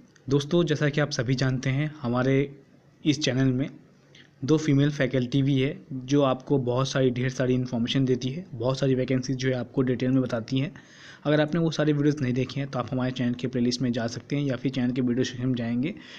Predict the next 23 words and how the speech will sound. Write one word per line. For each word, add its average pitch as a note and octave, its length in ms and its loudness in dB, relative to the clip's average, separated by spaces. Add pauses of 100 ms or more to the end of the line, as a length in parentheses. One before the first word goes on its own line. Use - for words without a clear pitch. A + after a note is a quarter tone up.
(160)
वहाँ C#3 140 4
से D3 120 -6
जो C#3+ 100 2
है C#3+ 120 -2
बहुत C3 260 -2
सारी C3+ 240 0 (120)
वैकेंसीज़ A#2+ 500 -4
की C3+ 100 2
इन्फॉर्मेशन B2 460 -2
आपको F3 340 -6 (180)
मिल C3+ 200 4
जाएगी। G#2+ 480 -4 (600)
तो D3 80 -2
दोस्तों, D#3+ 320 2
ये E3+ 160 2
जो D#3 140 2
वीडियो C3+ 300 2
है D3+ 180 2 (360)
आज C3+ 140 0
मैं C3+ 120 2
आपको B2+ 240 -4
यहाँ A#2+ 180 -4
पे B2+ 220 -4